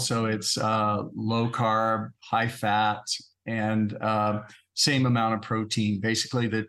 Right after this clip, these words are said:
the dials are people change the amount of pro-, amount of fat, and carbs really, most people keep proteins the same as they go to a low carb, low fat, or vary that. So in my diet, I'll, you know,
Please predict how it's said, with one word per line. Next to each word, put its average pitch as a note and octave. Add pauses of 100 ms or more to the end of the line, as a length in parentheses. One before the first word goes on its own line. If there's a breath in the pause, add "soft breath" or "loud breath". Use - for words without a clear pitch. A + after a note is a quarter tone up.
(120)
the A#2+
dials B2
are A2+
people A#2+
change A#2
the B2
amount A2+
of G2+
pro-, A2+ (140)
amount B2+
of A2
fat, A#2 (100)
and A2
carbs A2+
really, G#2 (440)
most B2+
people B2 (100)
keep A#2
proteins A2+
the G2+ (120)
same G#2
as G#2
they G2
go G#2+
to G#2
a G2
low G#2+
carb, G#2
low G2+ (100)
fat, G2+
or G2+ (120)
vary G#2
that. G2+ (520 loud breath)
So C3+
in C3+
my D3
diet, D3
I'll, C#3
you C3
know, A#2